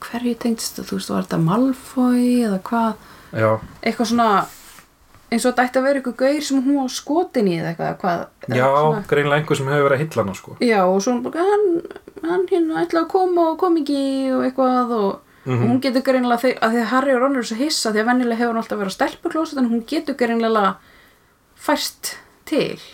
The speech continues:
Speaker 2: Já, eins, eins og í fjórðu bók.
Speaker 1: Já.
Speaker 2: Þegar Harry fór hana með eggið hana í
Speaker 1: Já, í
Speaker 2: laugina.
Speaker 1: baðið.
Speaker 2: Já,
Speaker 1: Og hún
Speaker 2: já.
Speaker 1: er eitthvað, kemur og
Speaker 2: Það kom hún.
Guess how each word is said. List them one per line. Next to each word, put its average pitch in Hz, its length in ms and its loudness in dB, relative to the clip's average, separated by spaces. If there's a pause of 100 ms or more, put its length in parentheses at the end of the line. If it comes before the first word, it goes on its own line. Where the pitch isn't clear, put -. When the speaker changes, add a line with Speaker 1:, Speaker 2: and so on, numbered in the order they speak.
(180)
Speaker 2:
Já, 131 160 2 (100)
eins, 156 180 2
eins 160 220 0
og 151 120 4
í 147 440 -2
fjórðu 156 580 -2
bók. - 80 -4
Speaker 1:
Já. 180 320 2 (420)
Speaker 2:
Þegar 135 420 0
Harry 147 280 2
fór 135 280 2
hana 127 240 0 (680)
með 127 320 -2 (120)
eggið 127 640 -4
hana 117 160 0
í 117 100 4
Speaker 1:
Já, 110 140 2
í 139 160 2
Speaker 2:
laugina. 247 240 2
Speaker 1:
baðið. 127 400 -4
Speaker 2:
Já, 123 140 2
Speaker 1:
Og 110 120 4
hún 110 140 2
Speaker 2:
já. 110 40 0
Speaker 1:
er 202 100 -2
eitthvað, 196 300 -4
kemur 208 340 -2
og 185 80 0 (300)
Speaker 2:
Það 123 120 -2
kom 147 280 -2
hún. 113 340 0